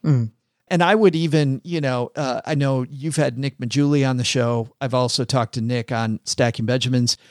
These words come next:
Speaker 2: I totally agree with Nick that getting, uh, granular around your asset allocation matters a lot more,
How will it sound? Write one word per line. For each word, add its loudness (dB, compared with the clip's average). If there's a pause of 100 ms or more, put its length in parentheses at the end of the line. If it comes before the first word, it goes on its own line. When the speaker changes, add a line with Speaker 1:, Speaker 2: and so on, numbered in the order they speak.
(260)
Speaker 2:
I -4
totally 2
agree -2
with -6
Nick -4 (500)
that 0
getting, 2
uh, -2 (180)
granular 0
around 2
your 2
asset 2
allocation 0
matters 0
a 0
lot -2
more, 2